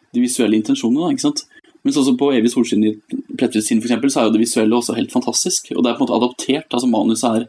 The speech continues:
adaptert med en visuell teft da, som passer til manuset. Altså det er, eh,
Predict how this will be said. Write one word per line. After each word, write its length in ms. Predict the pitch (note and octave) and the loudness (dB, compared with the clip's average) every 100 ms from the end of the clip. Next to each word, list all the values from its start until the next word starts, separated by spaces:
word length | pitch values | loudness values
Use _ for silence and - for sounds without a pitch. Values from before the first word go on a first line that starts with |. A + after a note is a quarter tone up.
| - - - - | -10 -20 -8 -2
adaptert 600 | A#2+ B2 - A2 A#2 A2 | 0 -2 -2 -2 -2 -2
med 120 | A2 | 0
en 60 | A#2 | 0
visuell 240 | - A#2 - | 0 -2 -2
teft 240 | - - | -6 -4
da, 80 | D#3 | -2
som 120 | C3 | -2
passer 440 | - - - G#2+ - _ _ _ _ _ - | -2 -2 0 0 -2 _ _ _ _ _ -8
til 220 | - C3 C3 | -2 0 0
manuset. 420 | G#2+ C3 C3 E3+ | 0 -2 -4 -4
Altså 220 | - A#2+ B2 | -4 -2 0
det 160 | A2+ | 2
er, 40 | A#2+ | 2
eh, 240 | A#2+ A#2+ | 2 2